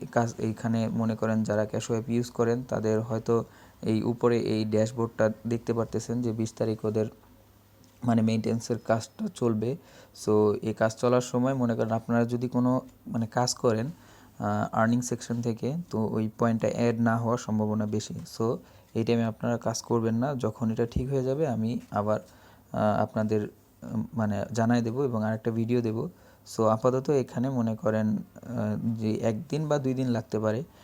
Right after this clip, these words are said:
ওদের টাইমের সাথে আমাদের টাইম তো মিল নেই। তারপরে ওই যে আজকে তো বিশ তারিখ, ওই ওদের সার্ভারের কাজ চলতেছে। So, আপনারা মনে করেন এটার কাজটা আপাতত অফ রাখেন।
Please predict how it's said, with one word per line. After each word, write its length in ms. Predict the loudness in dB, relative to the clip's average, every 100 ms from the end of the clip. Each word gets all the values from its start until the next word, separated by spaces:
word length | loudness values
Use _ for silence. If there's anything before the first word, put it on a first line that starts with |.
| -20 -4
ওদের 180 | 0 2
টাইমের 280 | 4 4 4
সাথে 220 | 2 0
আমাদের 220 | 2 0 0
টাইম 160 | -2
তো 140 | -2 0
মিল 240 | 0 0
নেই। 160 | -2 -2
তারপরে 380 | -2 -2 0 0
ওই 80 |
যে 100 | 0
আজকে 240 | -2 -2 -2
তো 120 | -2
বিশ 240 | -2 -2
তারিখ, 440 | 2 2 2 -2 -2
ওই 280 | 2 2 0 -6 -18 -20 -20 -2
ওদের 140 | 4 4
সার্ভারের 400 | 4 4 4 2
কাজ 200 | -2 -2
চলতেছে। 360 | -2 -2 -4
So, 160 | 0 0
আপনারা 360 | 0 0 0
মনে 200 | 2 0
করেন 280 | 0 0 0
এটার 360 | 0 0 -2 -2
কাজটা 380 | -2 -2 2 2
আপাতত 360 | 4 2 2
অফ 240 | 2 2 0
রাখেন। 360 | 0 -2 -4